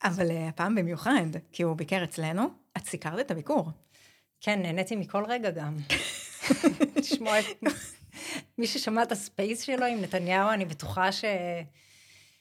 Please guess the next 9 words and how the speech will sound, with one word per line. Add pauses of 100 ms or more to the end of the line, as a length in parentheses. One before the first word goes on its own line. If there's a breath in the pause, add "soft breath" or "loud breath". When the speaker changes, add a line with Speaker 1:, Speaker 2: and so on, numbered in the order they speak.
(300 soft breath)
Speaker 2:
שהפיק (120)
מעט
מאוד, (260)
אה. (400 loud breath)
Speaker 1:
זה
היה (120)
awkward. (100)
Speaker 2:
ממש. (460 soft breath)
וואו.